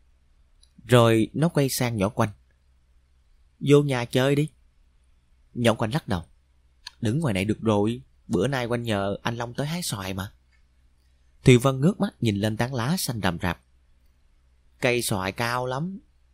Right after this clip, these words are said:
anh của bạn sao leo lên nổi?" "Anh mình đâu có leo đâu." "Không leo thì làm sao mà hái được? Hay là anh bạn bắn bằng ná thun?"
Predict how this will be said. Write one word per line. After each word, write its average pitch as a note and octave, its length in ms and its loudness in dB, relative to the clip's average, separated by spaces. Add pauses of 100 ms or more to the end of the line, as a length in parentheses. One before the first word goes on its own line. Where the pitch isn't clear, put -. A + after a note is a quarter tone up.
(140)
anh B2 240 -6
của D3 120 -8
bạn G2 220 -4
sao B2+ 140 -4
leo C3 120 -6
lên C3 160 -4
nổi?" B2 380 -2 (1200)
"Anh F#2+ 200 -6
mình F#2 80 -2
đâu G#2+ 100 -2
có D3+ 100 -4
leo C3+ 200 -2
đâu." B2+ 280 -2 (1120)
"Không D3 260 -2
leo D3+ 120 2
thì D3 100 -2
làm C3+ 160 -2
sao C#3+ 160 -2
mà B2+ 80 0
hái E3 180 -2
được? C3+ 260 2 (300)
Hay B2+ 200 -2
là A2+ 400 -2 (560)
anh C3 200 -2
bạn A2 200 -4
bắn C#3 160 -2
bằng B2+ 140 -6
ná A#2+ 180 -4
thun?" C#3+ 200 0